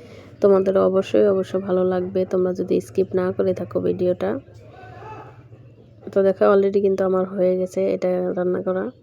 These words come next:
এবার আমি নামিয়ে নেব। তো তোমাদেরকে বললাম, আমি মিনি কিচেনে কোনো কোনো সময় এমনও আছে যে আগুন বেশি হয়ে যায়, তখন কোনো কিছু নামিয়ে, উম, নামাতে নামাতে পোড়া লেগে যায়।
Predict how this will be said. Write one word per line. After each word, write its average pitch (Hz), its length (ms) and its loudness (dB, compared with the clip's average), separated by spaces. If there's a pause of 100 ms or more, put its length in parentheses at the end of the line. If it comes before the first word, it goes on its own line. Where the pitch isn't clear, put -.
(400)
এবার 190 280 0 (100)
আমি 185 140 0
নামিয়ে 185 420 0
নেব। 185 140 -2 (840)
তো - 80 -20 (100)
তোমাদেরকে 185 460 0
বললাম, 185 360 0 (160)
আমি 185 180 0 (420)
মিনি 185 220 2
কিচেনে 190 340 -2 (100)
কোনো 190 160 0
কোনো 185 240 -4
সময় 185 380 -4 (160)
এমনও 185 280 -2 (100)
আছে 196 180 -4 (160)
যে 190 100 0 (560)
আগুন 202 400 4
বেশি 190 340 4
হয়ে 185 220 2
যায়, 185 260 -2
তখন 185 200 -2 (400)
কোনো 180 240 2
কিছু 185 200 -4
নামিয়ে, 185 460 2 (720)
উম, 190 120 -2 (100)
নামাতে 185 300 0
নামাতে 185 300 0 (100)
পোড়া 208 240 8
লেগে 185 300 4
যায়। 185 280 0